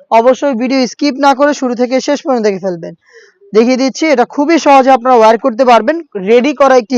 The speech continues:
হিজাব, যেটা খুবই গর্জিয়াস। ব্যাক প্যানেলটা লং, ফ্রন্ট প্যানেলটা শর্ট। দেখিয়ে দিচ্ছি কিভাবে আপনারা খুবই সহজে এটাকে ওয়্যার করবেন। এখানে দেখতেই পাচ্ছেন কপাল ঢাকার জন্য এই ক্যাপটা এখানে আপনারা ফ্রন্ট সাইডে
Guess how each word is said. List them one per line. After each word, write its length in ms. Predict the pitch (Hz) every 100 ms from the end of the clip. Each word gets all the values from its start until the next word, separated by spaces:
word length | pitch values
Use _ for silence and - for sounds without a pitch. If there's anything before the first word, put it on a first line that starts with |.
| 220
হিজাব, 260 | 202 254 - _ - -
যেটা 160 | 247 277
খুবই 200 | 302 311 247 226
গর্জিয়াস। 420 | 214 170 190 170 165
ব্যাক 140 | 226 -
প্যানেলটা 260 | 262 254 262 226
লং, 120 | 247 269 -
ফ্রন্ট 220 | 233 226
প্যানেলটা 280 | 233 233 240 -
শর্ট। 240 | 226 247 269 _ _ _ 208
দেখিয়ে 220 | 226 233
দিচ্ছি 200 | 240 - 285
কিভাবে 280 | 262 226 233 226
আপনারা 200 | 226 226 -
খুবই 180 | 214 220
সহজে 220 | 240 226 226
এটাকে 200 | 226 233
ওয়্যার 180 | 208 214 220
করবেন। 240 | 254 247 349 _ _ _ _ 220
এখানে 180 | 240 254 240
দেখতেই 240 | 233 277
পাচ্ছেন 320 | 277 262 294 285 247
কপাল 220 | 247 247 254
ঢাকার 180 | 254 240
জন্য 120 | 262 240
এই 60 | 214
ক্যাপটা 280 | 226 208 247
এখানে 160 | 240 254
আপনারা 200 | 233 254 226
ফ্রন্ট 180 | 226 214
সাইডে 180 | 247